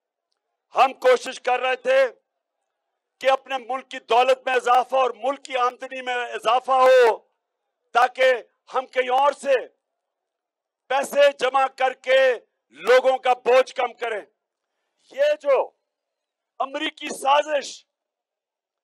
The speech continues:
और अमरीकी साजिश के साथ इसराइली और हिंदुस्तान की साजिश, इन तीनों ने मिलके, इन तीनों ने मिलके साजिश की।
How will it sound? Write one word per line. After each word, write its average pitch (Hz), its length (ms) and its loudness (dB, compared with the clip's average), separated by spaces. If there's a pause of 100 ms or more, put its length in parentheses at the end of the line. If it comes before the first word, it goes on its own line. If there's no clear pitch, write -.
(240)
और 247 140 0
अमरीकी 269 480 -8
साजिश 262 500 -2
के 254 140 -6
साथ 262 360 2 (580)
इसराइली 254 640 -2
और 254 180 0
हिंदुस्तान 247 580 -4
की 254 140 -18
साजिश, 247 600 -4 (460)
इन 247 160 -8 (160)
तीनों 294 300 2
ने 285 200 -2
मिलके, 277 380 0 (1500)
इन 269 180 -4 (120)
तीनों 311 260 2
ने 302 160 -2
मिलके 302 300 2
साजिश - 920 -4
की। 277 200 -16